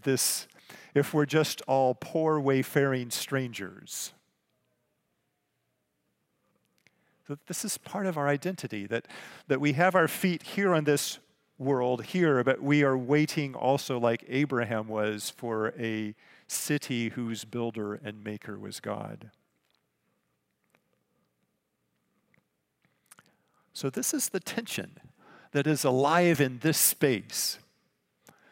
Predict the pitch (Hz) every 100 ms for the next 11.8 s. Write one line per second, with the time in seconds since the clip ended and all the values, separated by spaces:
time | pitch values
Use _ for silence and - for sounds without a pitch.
0 | _ _ _ - _ 160 170 175 175 151
1 | 147 202 226 220 220 202 170 151 - 180
2 | - 160 151 151 180 185 175 151 151 135
3 | 151 151 156 190 196 156 131 151 151 151
4 | - - - 190 185 185 180 - - 143
5 | 131 - - 165 160 160 160 123 127 127
6 | 120 123 120 113 110 104 - 120 107 104
7 | 101 98 - - - - _ _ _ _
8 | _ _ _ _ _ _ _ _ _ _
9 | _ - 127 - 156 127 127 113 123 123
10 | 120 123 120 - _ - 117 120 117 113
11 | 107 - 120 110 107 101 107 -